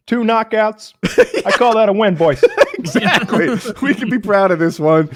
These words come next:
Speaker 2: You guys
Speaker 1: <laughs>
Speaker 2: represented Broad Street. I, I, I'm down.
Speaker 1: Yeah, yeah. I, I,
Speaker 2: Uh-huh.
Speaker 1: I like that in sports, and, um, I, I don't like it when the veil is sort of pulled away and you see that these people are just working a job. Like, I like to
Speaker 3: Mm-hmm.
Speaker 1: believe that they're not. That's what's so,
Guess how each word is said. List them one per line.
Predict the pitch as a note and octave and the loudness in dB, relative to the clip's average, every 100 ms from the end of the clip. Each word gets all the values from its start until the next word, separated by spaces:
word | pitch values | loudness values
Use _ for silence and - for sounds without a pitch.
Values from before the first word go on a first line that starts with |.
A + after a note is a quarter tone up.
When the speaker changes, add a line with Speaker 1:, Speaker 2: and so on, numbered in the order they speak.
| - | -12
Speaker 2:
You | E3 | -6
guys | D#3+ D#3+ D#3 | 0 0 0
Speaker 1:
<laughs> | |
Speaker 2:
represented | D3+ D3 D3 C#3 B2+ | -2 -2 -2 -2 -2
Broad | B2+ A#2+ A2+ | -2 -2 -4
Street. | - F#2+ E2+ - | -12 -14 -14 -16
I, | B2 - - | -16 -16 -20
I, | - _ _ - | -20 _ _ -18
I'm | C#4+ | -14
down. | D#3+ G3+ C#3 - _ _ _ _ _ _ _ | -12 -12 -14 -18 _ _ _ _ _ _ _
Speaker 1:
Yeah, | C3 C#3 C3 _ _ | -10 -8 -8 _ _
yeah. | A2+ A#2 F#2+ | -14 -14 -10
I, | C#3 | -8
I, | G2+ C#3+ | -6 -8
Speaker 2:
Uh-huh. | C3 | -6
Speaker 1:
I | C#3 | -4
like | E3 F3 | -4 -4
that | C3+ | -6
in | |
sports, | B2 - C3 B2 - A#2 | -8 -6 -6 -6 -12 -14
and, | A#2 A2+ | -12 -10
um, | A2 G#2 G#2 A#2+ | -10 -12 -14 -12
I, | B2+ B2+ | -10 -8
I | |
don't | A#2 C#3 B2+ | -6 -8 -6
like | B2 A#2+ B2 | -8 -8 -10
it | G#2 A#2+ | -12 -12
when | A2+ G#2+ G#2 _ _ _ B2+ | -10 -10 -12 _ _ _ -12
the | B2 | -12
veil | G2 A#2 B2 B2 | -8 -6 -4 -6
is | - | -8
sort | C3 A2+ | -10 -10
of | G#2 | -10
pulled | - A#2+ A2+ | -10 -8 -8
away | A2 A2 A2+ B2 | -8 -6 -8 -8
and | A2+ A2 | -12 -14
you | |
see | G#2+ A#2+ A2+ | -14 -12 -12
that | G#2 | -12
these | A2 | -16
people | - A2 A2+ | -16 -14 -14
are | |
just | G#2+ G#2+ | -14 -14
working | G#2 G2+ A2 | -14 -14 -14
a | F#2 | -16
job. | G2 F2 F2 A2 - _ _ _ | -14 -14 -14 -18 -20 _ _ _
Like, | G#2+ G#2+ G#2 - | -12 -10 -12 -10
I | B2+ | -8
like | B2+ B2+ B2 | -6 -6 -6
to | B2+ | -10
Speaker 3:
Mm-hmm. | |
Speaker 1:
believe | A2+ G#2 A#2+ A#2 A2 | -12 -10 -10 -10 -10
that | A2+ F#2+ | -12 -12
they're | G#2+ | -12
not. | G#2 G#2 F2 | -12 -12 -12
That's | A#2 D3 - | -10 -10 -10
what's | F#3 - | -12 -8
so, | D3+ D3 D3+ D#3 | -6 -4 -6 -8